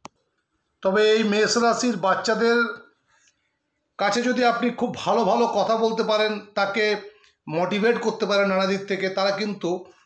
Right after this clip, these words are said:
এই জিনিসটাকে বেশি পছন্দ করবে। কিন্তু আপনি তার বিরুদ্ধে কোনো উল্টোপাল্টা কথা বলবেন,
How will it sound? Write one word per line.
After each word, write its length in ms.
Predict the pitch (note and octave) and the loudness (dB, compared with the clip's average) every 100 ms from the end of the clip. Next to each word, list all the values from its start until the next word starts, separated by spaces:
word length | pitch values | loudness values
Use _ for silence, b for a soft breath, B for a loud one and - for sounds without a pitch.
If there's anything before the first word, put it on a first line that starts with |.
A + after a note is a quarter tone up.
| _ | _
এই 140 | G3 A3+ | -2 2
জিনিসটাকে 460 | B3 G#3+ A#3+ A3 | 2 2 0 0
বেশি 240 | G3+ E3 G#3+ | 0 0 0
পছন্দ 340 | G3+ E3+ D#3+ C#3+ | -2 -2 -2 -4
করবে। 280 | C3 A#2 B2+ | -6 -8 -8
কিন্তু 300 | G3+ G3+ G3+ F#3+ F#3+ B B B B | -8 -6 -2 -2 -4 B B B B
আপনি 260 | E3+ E3+ G#3+ G3+ - - | -4 0 0 0 -4 0
তার 160 | F3+ G3 | 2 2
বিরুদ্ধে 420 | A3+ G#3+ E3+ G#3+ G3+ | 0 -2 0 2 2
কোনো 220 | - G3 G3 F#3 | 0 0 0 0
উল্টোপাল্টা 500 | F3+ A3 G3 F#3+ G3 F#3 | -2 0 0 0 0 0
কথা 180 | E3 F#3+ | 0 0
বলবেন, 320 | G3+ F#3 | 0 0